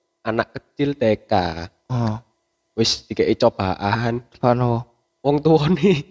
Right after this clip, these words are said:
Speaker 2: Oh iya, gak ono ya.
Speaker 1: Iya,
Speaker 2: Enggak, iku
Speaker 1: sama.
Speaker 2: kayane wong tuane ku iku.
Speaker 1: Apa?
Speaker 2: Iki T K W kayane.
Speaker 1: Oh iya.
Speaker 2: Iya, kok kerja wanita ini.
Speaker 1: Loh, mosok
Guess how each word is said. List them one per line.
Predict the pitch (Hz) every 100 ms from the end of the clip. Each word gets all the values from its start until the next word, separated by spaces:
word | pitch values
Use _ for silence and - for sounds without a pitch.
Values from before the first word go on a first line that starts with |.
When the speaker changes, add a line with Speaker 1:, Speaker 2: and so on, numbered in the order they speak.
| _ _ _
Speaker 2:
Oh | 101 107
iya, | 113
gak | 110 98 107
ono | 113
ya. |
Speaker 1:
Iya, | 117 120 127 123 110 104 95 95
Speaker 2:
Enggak, | 175
iku | 196 208
Speaker 1:
sama. | 226
Speaker 2:
kayane | 226 220 196
wong | 214 202
tuane | 208 208 208 220
ku | 240 226 208 - -
iku. | 202 196 - 123 117 117 135 - -
Speaker 1:
Apa? | 113 95 85 85 -
Speaker 2:
Iki | 170 - 131 117 117
T | 165
K | 175 165
W | 123 120 117
kayane. | 101 101 104 110 _ _ -
Speaker 1:
Oh | 107
iya. | 98 85 82 131
Speaker 2:
Iya, | 123
kok | 117 123 _ _ _ 156 143
kerja | 120 123 135 123
wanita | 127 135 127 120 107 107
ini. | 117 117 _ _ _ _ _
Speaker 1:
Loh, | 113 98 _ _
mosok | 160 175